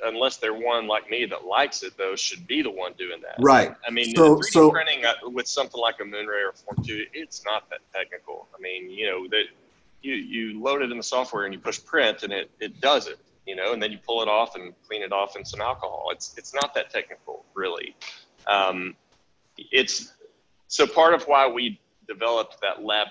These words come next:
Speaker 1: Pronto is that what is extremely big learning curve is that whole design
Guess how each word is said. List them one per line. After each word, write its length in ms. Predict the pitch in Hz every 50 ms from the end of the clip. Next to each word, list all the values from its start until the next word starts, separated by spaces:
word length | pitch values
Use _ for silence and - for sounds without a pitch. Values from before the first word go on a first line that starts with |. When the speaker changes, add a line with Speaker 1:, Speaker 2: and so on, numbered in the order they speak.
| -
Speaker 1:
Pronto 540 | - 147 156 151 151 - 101 95 95 95 92
is 280 | - 104 104 98 - -
that 240 | - 98 - - 95
what 200 | - 117 113 - - -
is 540 | - 131 143 143 135 123 110 104 - - _ _ - -
extremely 720 | 95 - - - - 123 127 131 131 131 127 127 117 110 -
big 180 | 110 107 107 104
learning 280 | 104 104 104 101 98 _
curve 260 | - 98 95 95 90 - 92
is 120 | 95 -
that 160 | - 104 101
whole 200 | - - 113 110
design 520 | 104 101 98 - - 98 92 92 92 90